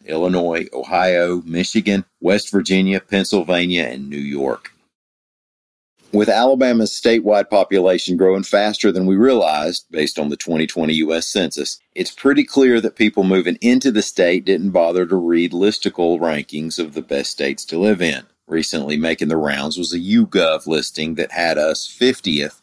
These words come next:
ahead of Washington, D C, thank you very much, but that ranking was based on people's perceptions.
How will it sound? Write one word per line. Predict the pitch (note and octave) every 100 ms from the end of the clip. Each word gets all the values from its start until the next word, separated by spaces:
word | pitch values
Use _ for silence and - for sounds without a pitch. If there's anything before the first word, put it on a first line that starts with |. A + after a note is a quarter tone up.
| _ -
ahead | D2+ F2
of | F2+
Washington, | F#2+ F#2 - G2+ A2 G#2
D | G#2 G#2+
C, | - G#2 D2+
thank | D2+ C#2+
you | D2+
very | C#2+ C2+
much, | C2 C2+ - - _ _
but | E2
that | A#2+ B2+
ranking | B2 A#2 A2+ G2+
was | F#2+ -
based | D#2+ D#2+ - D#2+
on | D2+
people's | - D2 - C#2+
perceptions. | - D2+ - G2+ F#2 - B1+ - -